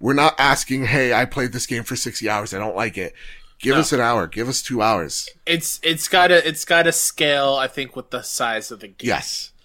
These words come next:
Speaker 2: So, like, if it's a shorter game, you have maybe an hour,
Speaker 1: Mm-hmm.
Speaker 2: uh, before you ask for a refund. If it's, like, a fifteen to twenty hour game, you got two hours. If it's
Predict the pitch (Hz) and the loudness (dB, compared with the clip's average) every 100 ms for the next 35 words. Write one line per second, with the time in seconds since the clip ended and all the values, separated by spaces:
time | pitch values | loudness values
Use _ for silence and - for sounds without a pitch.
0 | _ _ - - 165 156 160 151 156 - | _ _ -10 2 2 2 -2 -6 -4 4
1 | 226 226 220 220 214 202 - - - 160 | 6 6 4 2 2 -2 -8 -12 -8 -4
2 | 151 160 147 139 151 139 143 135 135 120 | 0 2 2 -2 -8 -6 -8 -8 -6 -6
3 | 113 95 123 117 113 _ _ 151 147 147 | -6 -8 -10 -12 -14 _ _ -8 -8 -8
4 | 147 139 143 131 127 120 131 117 113 110 | -12 -6 -2 0 0 -4 -6 -8 -10 -14
5 | 101 _ - - - 135 156 151 156 147 | -20 _ -20 -10 -2 0 0 2 2 4
6 | 143 139 - 180 175 180 160 151 - 160 | 4 2 0 -2 -2 -4 -4 -10 -10 -6
7 | 156 156 143 143 139 131 127 127 123 127 | -4 0 0 0 0 -2 -4 -4 -8 -18
8 | _ - 226 185 185 117 92 80 - - | _ -6 -6 -4 -4 -4 -6 -12 -16 -18
9 | - - - 156 160 156 - - | -20 -16 -2 0 2 -2 -4 -10